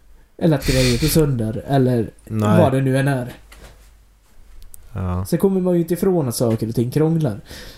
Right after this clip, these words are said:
Speaker 1: Men det var ett sånt jävla konstigt argument till att hålla kvar vid en leverantör. Det är samma sak där. Vad fan har Telia någonsin gjort för mina föräldrar?
Speaker 2: Ja, men det är lite det. Var-, varför är ni så lojala?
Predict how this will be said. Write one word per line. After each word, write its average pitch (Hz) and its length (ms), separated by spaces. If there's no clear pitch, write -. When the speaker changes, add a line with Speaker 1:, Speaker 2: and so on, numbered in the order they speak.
Speaker 1:
Men 170 120
det 165 60
var 175 100
ett 170 80
sånt - 340
jävla 160 320
konstigt 175 420
argument 147 640
till 151 180
att 135 60
hålla 135 220
kvar 196 440
vid 127 200
en 131 80
leverantör. 131 760
Det - 100
är 277 80
samma 254 220
sak 226 180
där. 185 120
Vad 208 120
fan 339 220
har 190 80
Telia 120 340
någonsin 120 320
gjort 120 160
för 110 100
mina 110 220
föräldrar? 104 560
Speaker 2:
Ja, 160 240
men 185 100
det 180 60
är - 20
lite 175 220
det. 120 200
Var-, 139 260
varför 156 340
är 151 60
ni 147 80
så 151 160
lojala? 151 420